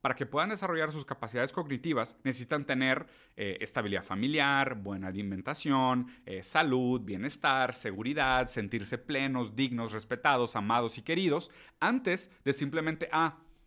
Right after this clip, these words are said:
es que nació más listo que los otros, tiene unos genes superiores, ¿no? Aquí está prácticamente explicado cómo funciona y cómo se estructura todo el mito de la meritocracia.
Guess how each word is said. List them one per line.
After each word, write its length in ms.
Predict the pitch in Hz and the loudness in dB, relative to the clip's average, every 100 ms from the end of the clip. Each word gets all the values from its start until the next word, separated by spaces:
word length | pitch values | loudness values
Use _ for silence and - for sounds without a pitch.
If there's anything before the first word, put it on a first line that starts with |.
| - | -4
es 160 | - | -2
que 200 | 175 160 143 | 4 4 4
nació 420 | 139 139 - 156 | 4 4 4 4
más 220 | 151 151 | 4 2
listo 260 | 131 135 147 | 0 -4 -4
que 80 | 139 | -2
los 160 | 110 | -2
otros, 320 | 131 - 110 | -2 -4 -8
tiene 180 | - 135 | 0 2
unos 360 | 139 139 139 - | 4 2 0 -2
genes 340 | - 156 143 | -2 0 0
superiores, 580 | - - 113 123 117 - | -2 -2 2 4 2 -2
¿no? 160 | 139 - _ _ - - - _ _ _ _ | -10 -12 _ _ -20 -20 -20 _ _ _ _
Aquí 200 | 131 - | -2 -2
está 420 | 170 190 190 190 | 0 2 4 2
prácticamente 480 | 180 180 175 175 175 | 0 -4 -2 -2 -2
explicado 640 | 170 - 127 165 165 127 123 | -6 -4 0 4 6 4 2
cómo 200 | - 151 | 2 2
funciona 380 | 160 151 - 147 | 2 -2 0 0
y 60 | 143 | 0
cómo 180 | 143 | -2
se 80 | 156 | -2
estructura 480 | 156 143 123 156 143 | -2 -4 0 0 2
todo 140 | 180 | 2
el 80 | 214 | 2
mito 240 | 185 175 180 | 0 -2 -2
de 20 | |
la 80 | 143 | 0
meritocracia. 720 | 123 120 113 156 156 101 | 0 -2 2 2 2 -4